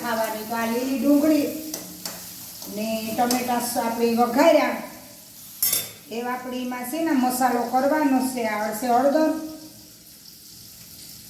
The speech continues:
આ છે મીઠું, આ ધાણા જીરું, આ બધું નાખી દઈએ ને તેલમાં એકદમ સાતરવા દઈએ. આ તેલમાં ને તેલમાં સડે જાય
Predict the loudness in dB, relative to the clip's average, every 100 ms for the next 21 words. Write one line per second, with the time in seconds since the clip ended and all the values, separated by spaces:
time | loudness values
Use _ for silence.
0 | -18 -18 -18 -20 -20 -18 -18 -18 -18 -18
1 | -18 -18 -20 -12 -8 -4 0 0 0 0
2 | 0 -2 -6 -10 -12 -16 -18 -20 -20 -20
3 | -20 -20 -20 -20 -20 -20 -8 -6 0 2
4 | 2 -2 -4 -4 -4 -6 -10 -18 -20 -20
5 | -20 -20 -20 -20 -20 -20 -20 -20 -20 -20
6 | -20 -20 -20 -12 -6 0 2 2 4 2
7 | 2 4 6 6 4 2 2 2 2 0
8 | 0 0 -2 0 -2 0 2 4 4 4
9 | 6 4 2 -8 -16 -18 -20 -20 -20 -20
10 | -20 -20 -20 -20 -20 -20 -18 -10 -6 2
11 | 4 4 4 0 2 2 2 2 2 2
12 | 4 4 4 4 4